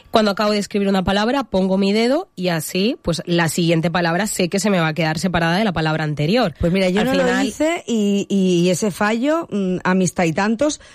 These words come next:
Speaker 2: lo sigo haciendo a veces, ¿eh? Menos mal que escribo pa' mí, pero
Speaker 1: Sí, es, es el fallo
Speaker 2: pero sí.
Speaker 1: más sencillo, pero que se puede solucionar, como te digo, de la manera más corriente del mundo.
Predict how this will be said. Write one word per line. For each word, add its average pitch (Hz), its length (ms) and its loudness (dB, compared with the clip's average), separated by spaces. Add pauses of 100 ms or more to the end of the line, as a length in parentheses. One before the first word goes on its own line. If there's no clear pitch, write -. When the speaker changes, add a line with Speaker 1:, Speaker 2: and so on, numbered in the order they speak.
(120)
Speaker 2:
lo 185 160 2
sigo 214 220 0
haciendo 175 340 -4
a 160 60 0
veces, 160 260 -2
¿eh? 220 80 0
Menos 214 220 2
mal 254 100 0
que 240 80 -2
escribo 226 380 -2
pa' 185 100 0
mí, 175 220 -2 (280)
pero 170 680 0
Speaker 1:
Sí, 156 100 0
es, 151 180 0
es 165 140 0
el 202 140 2
fallo 185 160 2
Speaker 2:
pero 185 100 2
sí. 185 40 -2
Speaker 1:
más 185 180 -2
sencillo, 208 640 0
pero 196 220 0
que 170 180 0
se 165 160 -4
puede 165 160 0
solucionar, 190 520 0 (100)
como 175 200 -2
te 170 100 -4
digo, 170 180 0
de 202 100 0
la 180 80 0
manera 165 220 -2
más 175 120 -2
corriente 165 400 0
del 160 120 2
mundo. 139 320 -2